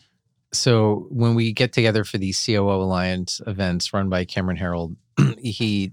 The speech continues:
gives you this Big Idea Calculator for every,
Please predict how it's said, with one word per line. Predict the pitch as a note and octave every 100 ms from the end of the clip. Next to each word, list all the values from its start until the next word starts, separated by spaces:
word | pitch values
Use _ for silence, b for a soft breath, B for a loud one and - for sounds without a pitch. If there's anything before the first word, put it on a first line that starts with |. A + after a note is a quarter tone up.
| C3+
gives | A#2 A#2
you | A#2+
this | G2+ G2+ -
Big | A2+ G#2+
Idea | G2 B2
Calculator | A2+ A2 G2+ G2 F#2
for | G#2+
every, | A2 A#2+ C3+ A#2+